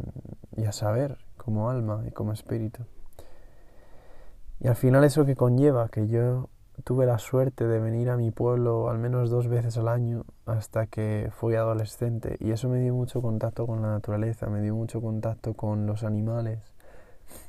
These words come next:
Me permitió ver los dos mundos, el mundo de la capital en Madrid y el mundo de, de un pueblo, de cómo nacieron nuestros ancestros, nuestras tribus. Yo tengo la gran fortuna de, de haber entendido y de haber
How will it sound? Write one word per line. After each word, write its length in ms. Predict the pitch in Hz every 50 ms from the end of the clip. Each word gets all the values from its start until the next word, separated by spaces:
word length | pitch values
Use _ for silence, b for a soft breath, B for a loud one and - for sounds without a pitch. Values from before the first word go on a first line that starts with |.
| B B - -
Me 140 | 123 120
permitió 520 | 117 - 120 117 117 117 113 113 131 135 131
ver 180 | 131 135 135
los 220 | 135 131 127 120 117
dos 200 | 123 127 120 113
mundos, 420 | 113 117 123 127 123 113 107 104
el 80 | 107 107
mundo 300 | 110 117 123 123 123 123
de 100 | 123 120
la 140 | 117 113 110
capital 480 | - 117 - 113 107 - 123 123 127
en 140 | 123 120 120
Madrid 380 | 117 117 117 117 127 135 135 123
y 60 | 117
el 100 | 113 113
mundo 360 | 117 120 120 120 120 123 120
de, 460 | 117 113 113 110 110 107 107 107 110 -
de 160 | 120 107 117
un 160 | 117 113 113
pueblo, 480 | 104 - 120 127 143 143 127 113 104 104 - - -
de 140 | - 113 104
cómo 220 | - 127 123 127
nacieron 380 | 127 123 - - 127 123 123 123
nuestros 320 | 117 113 - - 107 104
ancestros, 640 | 113 107 104 - - 123 123 - - - 113 110 104
nuestras 400 | 110 107 104 - - 113 107 -
tribus. 520 | - - 123 131 127 120 117 110 - - - - - - - - - - - - - - - - - - - - - - - - - - B B B B B B B B B B B B B B B B B B B B B - -
Yo 60 | -
tengo 200 | - 127 123 123
la 80 | 120 123
gran 220 | 123 123 123 123
fortuna 500 | - - 123 117 110 - 123 131 127 120
de, 640 | 117 113 113 113 113 113 113 110 110 113 117 123 135 - -
de 160 | - - 107 110
haber 160 | 113 117 123
entendido 840 | 135 139 135 123 - 120 113 113 120 123 135 139 127 113 107 104 107
y 80 | 110
de 100 | 110 110
haber 280 | 110 113 120 127 127